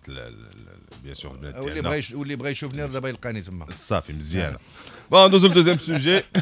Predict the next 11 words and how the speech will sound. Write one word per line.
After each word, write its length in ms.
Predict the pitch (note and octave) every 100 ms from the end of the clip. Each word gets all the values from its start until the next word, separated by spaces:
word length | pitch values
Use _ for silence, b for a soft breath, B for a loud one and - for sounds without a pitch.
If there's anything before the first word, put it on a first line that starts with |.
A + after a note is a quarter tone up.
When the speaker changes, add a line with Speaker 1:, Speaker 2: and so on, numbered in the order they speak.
| -
Speaker 1:
<laughs> 280 | - A#2+
دوزيام 360 | C3+ D3+ C#3+ D3+
سوجي، 520 | - C#3+ A#2 C3+ C#3+
بيان 220 | A2+ C3
سور، 460 | B2+ - C3 C3 A#2 -
آه، 680 | G#2 G2 F#2+ F#2 F#2 F2 D#2+
الوداد 280 | G#2 A#2+
وموكوينا. 640 | A2 G#2+ G2+ A2 G2+ A2+ - - _
Speaker 2:
وي. 240 | F2+ A2 A#2 _ _ _ _ _ _ _ -
Speaker 1:
البارح، 560 | D#2+ F#2+ G2+ G2 E2 -
آه، 1120 | F2 D#2 D2+ D2 C#2+ C2 B1 G1+ G1+ - -